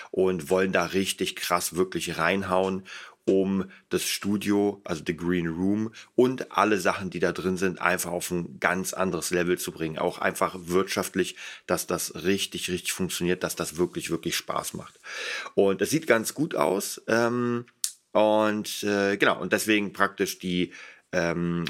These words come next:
Podcast ein bisschen runtergesetzt, aber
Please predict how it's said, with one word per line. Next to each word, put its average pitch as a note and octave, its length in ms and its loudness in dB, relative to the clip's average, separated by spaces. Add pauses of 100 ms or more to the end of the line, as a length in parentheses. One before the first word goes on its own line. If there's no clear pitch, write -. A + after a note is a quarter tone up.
Podcast F#2+ 420 -4
ein E2 60 -8
bisschen A2+ 280 -2
runtergesetzt, G2+ 440 -2
aber G#2+ 880 2